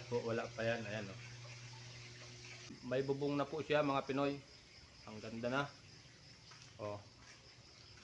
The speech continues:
Ah, maakyat po tayo sa taas para mai-update ko sa inyo yung bubong. Dito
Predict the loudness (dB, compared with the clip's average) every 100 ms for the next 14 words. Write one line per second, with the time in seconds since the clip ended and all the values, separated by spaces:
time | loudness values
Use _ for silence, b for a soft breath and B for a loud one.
0 | -18 -18 -18 -18 -18 -18 -18 -18 -18 -18
1 | -18 -18 -18 -18 -20 -14 -10 0 6 8
2 | 10 10 10 8 6 4 4 6 8 8
3 | 6 6 6 0 0 4 4 6 6 4
4 | 0 -8 -16 -18 -18 -18 -18 -18 -18 -18
5 | -18 -20 -6 -2 2 2 0 -4 -4 -2
6 | 0 0 -2 -4 -8 -16 -18 -18 -20 -18
7 | -18 -18 -8 -4 -2 -4 -2 0 4 2
8 | 0 -8 -14 -16 -16 -12 -10 -10 -12 -16
9 | -18 -18 -16 -14 -14 -14 -18 -18 -8 -4
10 | -4 -6 -16 -18 -18 -18 -18 -18 -18 -20
11 | -20 -20 -16 -16 -16 -20 -20 -2 6 8